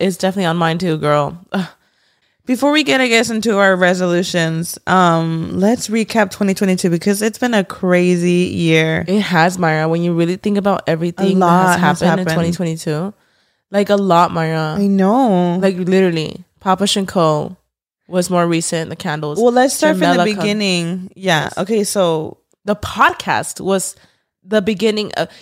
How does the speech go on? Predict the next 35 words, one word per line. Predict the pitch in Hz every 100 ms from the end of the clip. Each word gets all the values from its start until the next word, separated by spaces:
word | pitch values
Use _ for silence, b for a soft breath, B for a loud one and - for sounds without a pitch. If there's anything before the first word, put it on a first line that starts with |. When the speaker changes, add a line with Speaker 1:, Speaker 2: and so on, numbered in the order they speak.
| -
Speaker 1:
yes, | 302 202 202
like, | 214
let's | 240
start | 349 339
from | 349
the |
beginning. | 262 196 190 175 151 180
Speaker 2:
Yeah. | 196 190 196 156 147
Speaker 1:
The |
Speaker 2:
So, | 180 254 247
well, | 240 240
Speaker 1:
podcast. | 262 - - -
Speaker 2:
f-, |
for, | - 247
for | 240 262
me, | 254 254 285
like, | 294 254 -
w-, | 208 190
the | 185 208
biggest | 180 233 240 254
thing, | - 233 233
the | 190 202
big, | 185 175 165
literally | 220 247 240 208
January, | 180 - 220 226 233 226 226
me | 196 196
and | 202
Brian | 196 190
closed | 180 190 185 175
on |
our | 170 165
first | 175 175
home. | 180 160 143 165 b 160 160
Speaker 1:
Yes. | 175 180 151 214
Speaker 2:
Like, | 214